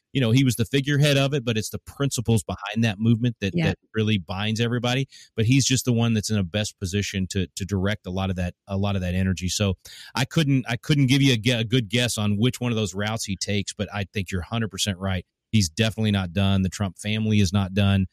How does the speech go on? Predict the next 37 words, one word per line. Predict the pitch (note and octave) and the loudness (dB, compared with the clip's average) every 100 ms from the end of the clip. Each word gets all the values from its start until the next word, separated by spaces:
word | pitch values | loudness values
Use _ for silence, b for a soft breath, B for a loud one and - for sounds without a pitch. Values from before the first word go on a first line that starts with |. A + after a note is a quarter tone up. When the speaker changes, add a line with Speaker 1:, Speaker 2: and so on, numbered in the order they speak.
| b b b F2+ | b b b -2
Speaker 1:
Um, | F#2 F2+ F2+ | 0 2 -2
I, | F#2+ F#2 | -6 -8
I | G2 G2+ | -6 -4
think | A2+ G2 | -4 -2
they're | F#2+ | -2
gonna | G2 | 0
continue | F#2 F#2 G#2 G2+ | -2 -2 0 2
to | F#2+ | 2
be | F#2 | 2
a | F2+ | 0
force | - G2 | -2 -4
for | - F2+ | -2 -2
good | F#2+ F#2+ | 0 0
in | F2+ | 0
our | F2 | 0
nation. | F#2 G2+ F#2 | -2 -2 0
And, | F2 F2 _ - | -2 -2 _ -6
and | G2+ | -2
Heidi, | G#2 C3 A#2 | 0 2 2
I | C3 | 0
say | - C3 | 0 0
that | B2 B2+ | 0 -2
as | A#2 | -4
someone | B2+ B2+ B2+ A#2 | -2 0 0 2
who | B2 | 4
was | A#2+ A#2 | 4 2
not | G#2+ A2+ B2+ | 0 0 -2
a | |
supporter | - A#2 A#2+ B2 | -4 -2 0 0
four | - A#2 | 0 2
years | A#2+ B2 | 2 2
ago. | G2 F2+ | 0 -2
I | |
voted | E2 G#2 B2 G#2 | 0 2 2 2
for | A#2+ B2 | 0 2
him | A#2+ | 2
and | G#2 | 0